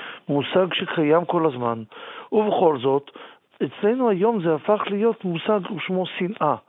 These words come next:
אם אני חולק עליך בדבר מסוים, פתאום אנחנו כבר שונאים, חס ושלום. למה לגלוש לשם? אני מודע לזה שגלשנו לצערי בשנה הזאת הרבה מעבר למה שחשבתי, הרבה מעבר למה שהכרנו,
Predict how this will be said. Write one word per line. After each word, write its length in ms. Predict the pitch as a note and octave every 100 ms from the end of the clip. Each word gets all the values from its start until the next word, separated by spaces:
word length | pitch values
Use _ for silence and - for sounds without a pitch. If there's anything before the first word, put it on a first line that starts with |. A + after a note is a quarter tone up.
| - - - - -
אם 160 | D#3+
אני 260 | D3+ D3 D3
חולק 460 | - - D3+ G#3+ B3+
עליך 240 | A#3+ G#3+
בדבר 360 | F#3 E3+ D#3 F#3+
מסוים, 600 | G3 - G#3+ A3+ A3 G#3 - - -
פתאום 360 | - D#3 G#3+ A3+
אנחנו 280 | G3+ F3+ F#3
כבר 180 | E3+ F3+
שונאים, 580 | - F3 G3+ E3+ B2+
חס 240 | A#2 F3 G3+ G#3+
ושלום. 460 | A#3 B3+ B3 A3+ A2+ - - - _
למה 220 | C3 D3+
לגלוש 420 | A3 A#3 G#3+ A3 -
לשם? 340 | G#3+ - G#2 A2 _ - - - -
אני 260 | D3+ D#3
מודע 380 | D#3 D3 D3 F#3
לזה 320 | A#3 A3+ A#3
שגלשנו 680 | A3 F#3 C#3+ D3 F#3+ G3 G#3+
לצערי 480 | F#3 D#3 - D3 C#3+
בשנה 460 | F3 D#3+ D#3+ D3+ D#3+
הזאת 420 | D3 F#3+ G3+ - - - - -
הרבה 400 | - D3+ C#3+ G#3+
מעבר 480 | A#3 G#3 G3+ D#3+ F3+
למה 240 | D#3 D#3
שחשבתי, 800 | D#3 D#3+ - C#3+ E3+ E3 D3+ G3+ G3+ - - -
הרבה 360 | F3+ D3+ E3 F3+
מעבר 440 | E3 G3 D#3 D#3+
למה 240 | D3+ D3 D#3
שהכרנו, 1200 | C#3 D3+ C#3 - - - D#3+ C3+ E3+ E3+ G3 A3